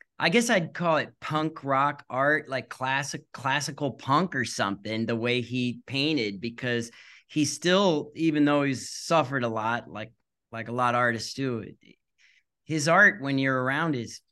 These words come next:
it's pretty exciting, and it gives, it gives you a lot of joy. Um, you know, it,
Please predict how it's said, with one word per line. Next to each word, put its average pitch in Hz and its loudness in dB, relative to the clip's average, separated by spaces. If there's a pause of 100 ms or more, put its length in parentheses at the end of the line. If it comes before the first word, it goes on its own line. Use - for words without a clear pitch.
(360)
it's 127 -10
pretty 165 2
exciting, 139 0
and 110 -4
it 107 -8
gives, 131 -2
it 113 -10
gives 135 -2
you 135 -2
a - 0
lot 120 -2
of 98 -6
joy. 120 -2
Um, 85 -8 (640)
you 131 0
know, 123 4
it, 113 0